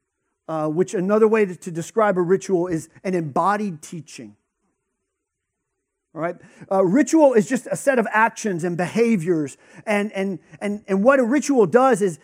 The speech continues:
it does a couple different things. It's an embodied teaching in that it says, "Listen, this is what's important to me. This is who I am now." And, and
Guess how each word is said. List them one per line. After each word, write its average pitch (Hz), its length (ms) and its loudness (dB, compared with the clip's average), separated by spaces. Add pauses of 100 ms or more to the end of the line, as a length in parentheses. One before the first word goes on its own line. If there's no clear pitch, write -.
it 214 120 2
does 262 120 4
a 254 60 2
couple 262 260 0
different 220 280 0
things. 262 200 -4 (240)
It's 240 160 -4
an 262 80 2
embodied 247 480 2
teaching 254 360 -2
in 214 140 -6
that 220 140 2
it 202 140 -2
says, 233 300 -2 (100)
"Listen, 247 400 0 (140)
this 247 260 0
is 294 100 0
what's 247 200 2
important 226 440 2
to 202 80 -4
me. 220 260 -2 (280)
This 247 220 -2
is 233 100 -2
who 262 160 4
I 226 140 4
am 247 280 -2
now." 180 340 -2 (200)
And, 226 340 -2 (120)
and 226 260 -4